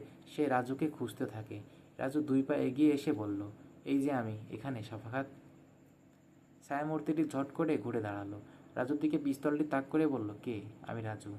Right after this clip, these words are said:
তুমি, তুমি এখানে কেন?" প্রশ্নটি আমার তোমাকে করা উচিত, কিন্তু আমি তোমার প্রশ্নের উত্তর দিতে পারি। আমি মিলিয়ার লাশ পাহারা দিচ্ছি, সাফকাত। সাফকাত নিঃশব্দে দাঁড়িয়ে থাকে। রাজু আরও এক পা এগিয়ে বলল, "তোমার পিস্তলটি পকেটে রেখে দাও,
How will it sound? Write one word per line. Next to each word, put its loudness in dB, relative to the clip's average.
তুমি, -6
তুমি -2
এখানে -2
কেন?" -6
প্রশ্নটি -4
আমার 0
তোমাকে -2
করা -2
উচিত, -8
কিন্তু -4
আমি -2
তোমার 0
প্রশ্নের 0
উত্তর 0
দিতে 2
পারি। -6
আমি 0
মিলিয়ার 4
লাশ 4
পাহারা -6
দিচ্ছি, -8
সাফকাত। -8
সাফকাত -6
নিঃশব্দে 2
দাঁড়িয়ে 6
থাকে। -6
রাজু 2
আরও 6
এক 0
পা 2
এগিয়ে 4
বলল, 2
"তোমার 2
পিস্তলটি 2
পকেটে 0
রেখে -4
দাও, -8